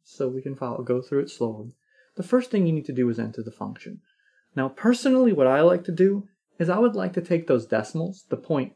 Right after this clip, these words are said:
zero one six, and I'm gonna write that as a rational number,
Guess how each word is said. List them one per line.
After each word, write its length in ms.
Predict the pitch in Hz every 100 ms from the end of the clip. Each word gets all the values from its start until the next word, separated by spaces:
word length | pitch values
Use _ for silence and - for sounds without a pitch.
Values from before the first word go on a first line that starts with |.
| 123
zero 480 | 117 113 147 147 139
one 400 | 123 127 123 120
six, 580 | - 120 170 - - _ _ _ _ _ -
and 120 | 139
I'm 80 | 180
gonna 120 | 196
write 300 | 156 143 143
that 160 | 131 120
as 140 | 110
a 60 | 104
rational 640 | 101 107 104 - 110 110 _ _ _ -
number, 420 | 107 101 -